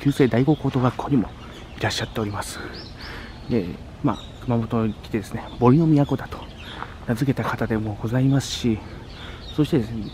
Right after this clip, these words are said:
熊本市内、まあ、二、三年いらっしゃったのかな。その中で六回ぐらい引っ越しを実はしております。で、現在ですね、坪井というところ、まあ、私が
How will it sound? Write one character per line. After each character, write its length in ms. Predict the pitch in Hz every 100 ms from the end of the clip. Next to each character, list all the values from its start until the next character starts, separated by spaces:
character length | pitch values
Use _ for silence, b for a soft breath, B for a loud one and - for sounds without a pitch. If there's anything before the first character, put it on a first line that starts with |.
| -
熊 120 | 160 190
本 120 | 202
市 120 | -
内、 100 | 139
ま 220 | 127 92
あ、 20 | 127
二、 160 | 147
三 220 | 131 202
年 140 | 254 233
い 60 |
ら 60 | 214
っ 40 |
し 80 | -
ゃ 40 | 196
っ 20 |
た 140 | -
の 80 | -
か 120 | -
な。 120 | 147 - B B B B B B -
そ 80 | 165
の 60 | 180
中 180 | -
で 220 | 107 - 117
六 160 | 120 -
回 160 | 208 160
ぐ 80 |
ら 80 | 95
い 60 | 107
引 80 | 127
っ 20 |
越 100 | -
し 100 | 113
を 40 | 107
実 180 | 107 -
は 60 |
し 40 | -
て 80 |
お 40 | -
り 60 |
ま 120 | 101 -
す。 160 | - - - B B B B -
で、 100 | 143
現 220 | 127 240
在 160 | 165 123
で 80 | 120
す 120 | -
ね、 100 | 123
坪 300 | - 147 190
井 40 |
と 80 | 185
い 60 | 175
う 20 |
と 100 | -
こ 100 | 135
ろ、 160 | 120 80
ま 120 | 113
あ、 60 | 110
私 260 | 113 117 120
が 220 | 113